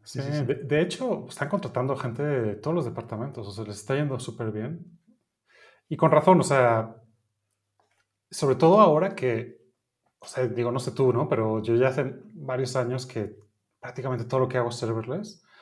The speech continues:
Speaker 2: Cloud Functions,
Speaker 1: Órale.
Speaker 2: o, este, usando Verce-, Vercel, o, este,
Speaker 1: Ujú.
Speaker 2: los workers de Cloudflare, o usando, hay una plataforma nueva que también está buenísima, se llama Fly,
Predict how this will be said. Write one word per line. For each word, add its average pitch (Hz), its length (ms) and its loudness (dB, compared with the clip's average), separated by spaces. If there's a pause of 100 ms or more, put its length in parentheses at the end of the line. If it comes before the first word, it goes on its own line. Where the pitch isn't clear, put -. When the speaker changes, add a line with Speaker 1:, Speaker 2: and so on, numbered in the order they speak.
(400)
Speaker 2:
Cloud 131 240 -2
Functions, 120 880 0
Speaker 1:
Órale. 107 200 0
Speaker 2:
o, 101 120 -6
este, 104 360 -8
usando 117 320 -4
Verce-, 120 520 0
Vercel, 117 640 -4
o, 107 240 -2
este, 104 560 -8 (400)
Speaker 1:
Ujú. 113 140 -8 (500)
Speaker 2:
los 117 220 -6
workers 120 380 2
de 123 100 -2
Cloudflare, 120 680 0
o 107 80 0
usando, 120 500 0
hay 131 60 2
una 151 120 2
plataforma 147 420 0
nueva 127 480 -2
que 123 120 -4
también 113 280 -4
está 123 600 0 (440)
buenísima, 123 720 0
se 135 160 -12
llama 117 200 -6
Fly, 127 420 0